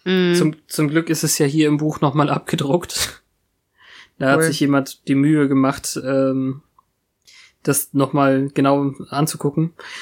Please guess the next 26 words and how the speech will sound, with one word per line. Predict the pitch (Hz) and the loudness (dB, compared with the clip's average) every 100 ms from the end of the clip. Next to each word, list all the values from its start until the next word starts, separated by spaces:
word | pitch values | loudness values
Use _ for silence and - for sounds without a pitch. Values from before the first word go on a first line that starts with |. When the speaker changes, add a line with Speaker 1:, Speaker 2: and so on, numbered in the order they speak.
| - _ | -18 _
Speaker 2:
Und, | 147 139 139 139 - | 0 0 0 -2 -4
äh, | 147 139 135 131 | -2 -2 -2 0
ja, | 151 175 156 147 | 0 0 -2 -4
also | 151 170 | -2 0
eigentlich | 208 208 | 0 0
fand | - 202 | -2 -2
ich | - | -4
das | 170 | -4
schon | - 170 | 0 2
ganz | 156 147 - | 2 0 -4
gut. | - 139 135 - _ _ _ - _ _ - | -2 -4 -4 -14 _ _ _ -20 _ _ -4
Auf | 143 | 0
jeden | 151 165 | 2 0
Fall | 165 151 156 | 2 0 0
schaffte | - 165 - | -2 -2 -2
er | 139 | -2
es | 147 - | -2 0
dann, | 139 147 151 156 156 _ _ _ _ _ _ | 0 0 -2 -6 -8 _ _ _ _ _ _
eben | 147 143 147 | -2 0 0
diesen | 139 139 139 | 0 -2 -2
Zauber | - 156 160 | 0 0 0
zu | 151 156 147 147 | -2 -2 -2 -2
vollenden | 143 143 135 147 151 131 | 0 0 2 0 -2 -2
und | 143 143 | -2 0
den | 135 | 0
Schleier | - - 143 135 170 185 190 208 214 202 | -2 -2 0 2 2 2 0 -2 -4 -6